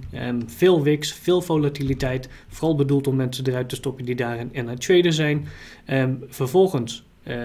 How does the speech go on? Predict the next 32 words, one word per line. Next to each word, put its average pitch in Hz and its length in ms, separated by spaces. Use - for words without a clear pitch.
zien 139 340
we 120 160
dat 139 180
er 127 100
nu 165 240
ook 165 180
de 131 60
potentie 202 640
is 123 180
voor 131 100
een 123 220
rising 120 220
wedge. 165 280
Maar 135 180
dat 131 180
kan 185 140
nog 165 140
even 131 260
duren 127 380
voordat 131 320
die, 123 280
eh, 120 320
ja, 139 240
zou 131 360
gaan 160 160
uitbreken. 151 540
Het 139 140
hoeft 143 160
ook 143 120
geen 135 240
rising 135 240
wedge 127 220